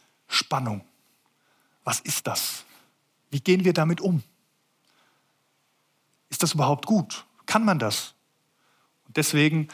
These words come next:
hier noch mal ein paar Punkte. Prophetie. Auch aus der Bibel, ich habe die Bibelstellen mal dazu geschrieben, was Paulus dazu sagt.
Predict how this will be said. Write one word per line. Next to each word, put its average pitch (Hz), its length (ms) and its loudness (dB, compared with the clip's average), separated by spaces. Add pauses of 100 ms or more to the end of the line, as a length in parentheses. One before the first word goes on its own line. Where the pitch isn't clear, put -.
(180)
hier 147 140 -4
noch 139 140 0
mal 127 120 0
ein 123 100 -2
paar 123 140 -4
Punkte. - 320 -12
Prophetie. - 720 4 (760)
Auch 214 200 6
aus 226 100 4
der 208 80 4
Bibel, 220 220 4
ich 202 40 6
habe 170 120 2
die 165 80 -2
Bibelstellen 196 360 2
mal 185 120 6
dazu 185 240 2
geschrieben, 196 420 2 (360)
was 165 140 6
Paulus 185 320 4
dazu 180 220 0
sagt. 147 420 2